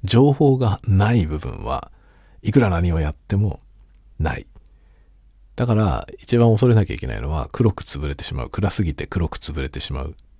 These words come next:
ていうところと、明るすぎて白く飛んでしまう。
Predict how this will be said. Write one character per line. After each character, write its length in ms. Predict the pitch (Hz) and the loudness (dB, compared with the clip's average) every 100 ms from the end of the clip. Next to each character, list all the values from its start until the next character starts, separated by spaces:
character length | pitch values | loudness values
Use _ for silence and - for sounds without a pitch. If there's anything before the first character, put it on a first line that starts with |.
| _ - | _ -10
て 80 | - | -8
い 60 | |
う 60 | - | -8
と 120 | - | -10
こ 120 | 113 | -10
ろ 80 | - | -10
と、 300 | - 131 101 - _ _ _ _ _ _ - _ - | -2 -2 -2 -8 _ _ _ _ _ _ -20 _ -8
明 200 | 85 101 | -2 2
る 80 | 98 | 2
す 100 | 95 | 0
ぎ 100 | 69 | -4
て 140 | 65 | -8
白 240 | - 76 | -6 -8
く 60 | - | -8
飛 160 | - 110 | -10 -10
ん 40 | |
で 60 | - | -10
し 120 | - | -12
ま 80 | - | -14
う。 140 | 98 | -18